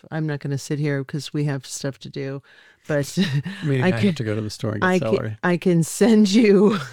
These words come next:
Speaker 1: <laughs> or I can show you the curriculum and you can see all the
Speaker 2: No, you don't have to
Speaker 1: different
Speaker 2: prove any, I don't care that much.
Speaker 1: Yeah.
Speaker 2: I'm just, I'm just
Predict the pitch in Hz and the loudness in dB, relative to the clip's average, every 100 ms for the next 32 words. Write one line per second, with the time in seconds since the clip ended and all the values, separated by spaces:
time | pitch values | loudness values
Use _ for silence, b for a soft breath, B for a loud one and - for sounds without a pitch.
0 | 131 233 - - 196 196 196 202 180 170 | -14 -14 -10 0 2 4 2 2 2 2
1 | 208 202 202 196 180 170 175 170 185 180 | 2 4 4 4 4 4 4 2 2 0
2 | 170 180 160 151 147 147 147 156 147 - | 0 -2 0 0 -2 -2 -2 -2 -4 -4
3 | 156 147 143 143 147 147 151 180 185 147 | -2 -2 -2 -2 0 -2 -2 -2 -2 -2
4 | 170 180 151 151 170 143 160 139 - 135 | -4 -4 -4 -4 -4 -4 -4 -6 -4 -4
5 | 107 - 104 - - 160 135 127 120 - | -4 -8 -12 -12 -8 -4 -2 -4 -6 -12
6 | - 131 131 123 - | -6 -4 -4 -6 -8